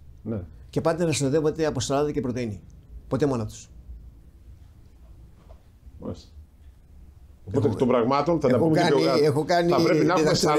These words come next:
Speaker 1: σαλάτα.
Speaker 2: πάνω σε αυτά.
Speaker 1: Ε;
Speaker 2: <laughs> Διδακτορικό πάνω σε αυτά. Λοιπόν, γιατί το έχει η ηροντολογία μέσα.
Speaker 1: Καθίστε, στο, στο φαγητό μας τι να έχουμε εκείνη τη στιγμή; Να έχουμε σαλάτα οπωσδήποτε;
Speaker 2: Οπωσδήποτε.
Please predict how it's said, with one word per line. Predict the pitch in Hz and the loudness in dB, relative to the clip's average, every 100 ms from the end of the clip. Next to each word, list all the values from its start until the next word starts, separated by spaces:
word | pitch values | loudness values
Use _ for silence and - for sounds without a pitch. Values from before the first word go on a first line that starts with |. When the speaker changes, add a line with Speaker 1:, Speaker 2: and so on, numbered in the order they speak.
| 170 | 4
Speaker 1:
σαλάτα. | 202 | 4
Speaker 2:
πάνω | 196 180 | 2 2
σε | 127 | 2
αυτά. | 120 127 120 | 2 2 2
Speaker 1:
Ε; | 160 208 180 | 2 2 2
Speaker 2:
<laughs> | 160 147 | 2 2
Διδακτορικό | 143 156 123 165 202 | 2 2 2 2 2
πάνω | 185 156 | 2 2
σε | 101 | -2
αυτά. | - - - - - - - | -6 -12 -14 -20 -20 -20 -4
Λοιπόν, | 143 160 139 - - - - - - - | 0 2 0 -4 -14 -20 -20 -20 -20 -8
γιατί | - 123 | -4 -4
το | - | -2
έχει | 165 160 | 0 2
η | 165 | 2
ηροντολογία | 170 170 180 226 240 | 2 2 2 2 2
μέσα. | 110 - - - - - - - | -2 -6 -16 -20 -20 -20 -20 -4
Speaker 1:
Καθίστε, | - 196 143 | 0 2 2
στο, | 120 135 | 2 0
στο | 120 120 | 0 0
φαγητό | 139 139 | 2 2
μας | 185 180 | 2 2
τι | 196 | 2
να | |
έχουμε | 185 123 120 | 2 2 2
εκείνη | 120 | 2
τη | 101 | 0
στιγμή; | - 98 | -2 -2
Να | 113 | -2
έχουμε | 147 143 | 0 0
σαλάτα | 143 139 151 | 2 2 2
οπωσδήποτε; | 123 123 147 160 165 170 - | 2 2 2 2 2 0 -2
Speaker 2:
Οπωσδήποτε. | 139 131 143 95 | -2 0 -2 -6